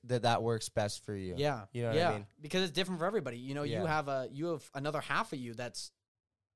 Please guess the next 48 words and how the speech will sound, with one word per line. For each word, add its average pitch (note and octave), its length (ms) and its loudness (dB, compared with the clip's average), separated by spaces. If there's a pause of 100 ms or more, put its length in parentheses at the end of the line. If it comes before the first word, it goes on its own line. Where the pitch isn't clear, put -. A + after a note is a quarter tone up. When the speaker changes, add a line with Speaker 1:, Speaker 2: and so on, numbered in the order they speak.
(180)
Speaker 2:
knows D3+ 460 -2
way D3+ 240 2
more D#3 220 2
about C#3 200 2
the B2 60 -10
camera E3 380 0
work. A2+ 320 -6
Speaker 1:
Yeah. B2+ 500 6
Speaker 2:
You D#3 220 0
know F#3 220 4
a - 20 6
lot D#3+ 240 2
about D3 240 0
that C#3+ 160 -4
personality, D3 600 -2
and A#2+ 80 -6
it's B2 160 -8
just, C3+ 220 -6
like C3 140 -6
I B2+ 60 -4
said, C3 260 -4
a - 20 -8
symbiotic B2+ 580 -6
relationship. A#2 600 -8
I C3 100 0
just G#2+ 160 4
Speaker 1:
Right. B2 60 2
Speaker 2:
have A#2+ 80 -2
one A#2+ 200 -4
with A2+ 120 -8
myself. G#2+ 500 -8
Speaker 1:
Exactly. B2 560 2
Speaker 2:
You A#2+ 60 0
know? C3+ 260 -2
Speaker 1:
Yeah. A2 280 4 (260)
Both C3+ 240 6
are B2+ 100 6
good. B2+ 220 4
It's A#2+ 180 2
just C3+ 240 2
Speaker 2:
Yeah. A2+ 60 -4
Speaker 1:
realizing A2 580 2
what G#2+ 160 2
works G2+ 260 -6
better G#2 300 -2
for G2 240 -6
you. G2 100 -2 (100)
Speaker 2:
Yeah. A#2 340 -2